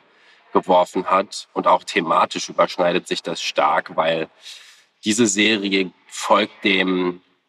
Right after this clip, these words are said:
ich sage mal, starken Metatrend, den wir in den letzten Jahren im Kino hatten.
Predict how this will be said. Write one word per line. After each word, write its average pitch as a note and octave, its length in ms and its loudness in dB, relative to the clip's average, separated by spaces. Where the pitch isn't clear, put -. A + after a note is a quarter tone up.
ich - 160 -2
sage G2 280 2
mal, F2+ 400 0
starken F2+ 680 0
Metatrend, E2 1040 -2
den F2+ 160 2
wir F2 60 -2
in E2 60 -4
den F2 140 0
letzten E2+ 320 -4
Jahren E2+ 240 2
im E2+ 100 -2
Kino F2 420 -4
hatten. F2+ 420 0